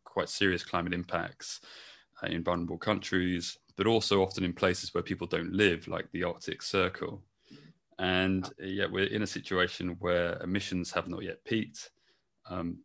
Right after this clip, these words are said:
the energy transition, which was hoped for over the past decade, did not, did not, uh, happen.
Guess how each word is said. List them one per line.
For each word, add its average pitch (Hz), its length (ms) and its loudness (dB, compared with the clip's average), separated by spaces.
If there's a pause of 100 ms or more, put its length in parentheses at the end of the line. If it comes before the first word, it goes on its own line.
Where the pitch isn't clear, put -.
(160)
the 90 420 -4
energy 95 240 0
transition, 90 560 -2
which - 240 -6
was 87 140 -6
hoped 95 180 2
for 92 260 2
over 87 100 -2
the 87 120 -2
past 90 340 0
decade, 87 440 0 (140)
did 90 180 -2
not, - 200 -4 (680)
did 87 160 -8
not, 85 300 -8
uh, 87 140 -4
happen. 90 580 -2